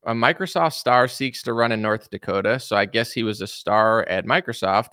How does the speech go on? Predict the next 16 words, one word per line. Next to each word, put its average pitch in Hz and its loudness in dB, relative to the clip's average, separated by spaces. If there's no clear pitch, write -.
Bill 208 4
Gates 180 2
donated 147 2
a 98 0
hundred 156 -2
thousand 135 2
dollars 135 4
to 127 -4
the 107 -6
Doug 110 2
Burnham 113 0
campaign 110 -2
for 104 -6
North 107 -2
Dakota 95 -2
governor, 131 2